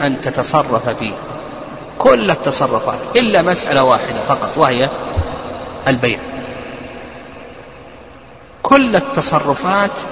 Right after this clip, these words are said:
يصح لك أن تتصرف فيه، ما بيع بتقدير إذا كان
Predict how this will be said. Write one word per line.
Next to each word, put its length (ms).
يصح 440
لك 240
أن 120
تتصرف 560
فيه، 200
ما 140
بيع 300
بتقدير 640
إذا 240
كان 460